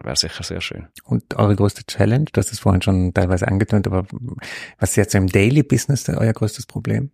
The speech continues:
Speaker 1: Ganz ehrlich, ich glaube, es ist schon irgendwie ein Wachstum verbunden mit einem Führungsteam jetzt bei uns, wo halt,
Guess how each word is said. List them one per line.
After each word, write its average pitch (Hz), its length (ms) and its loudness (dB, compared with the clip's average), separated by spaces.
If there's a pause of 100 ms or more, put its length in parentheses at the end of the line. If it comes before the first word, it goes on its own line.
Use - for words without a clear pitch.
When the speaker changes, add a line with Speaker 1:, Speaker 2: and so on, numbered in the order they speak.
Speaker 1:
Ganz 147 420 2
ehrlich, 135 460 4
ich 107 140 -8
glaube, 104 300 2
es 107 100 -2
ist 98 80 -2
schon 135 580 4 (600)
irgendwie 117 460 4
ein 110 120 2
Wachstum 107 680 2
verbunden 101 480 2
mit 98 100 2
einem 98 160 2
Führungsteam 101 640 0
jetzt - 220 -2
bei 98 120 0
uns, 90 300 2
wo 92 160 0
halt, 95 460 -2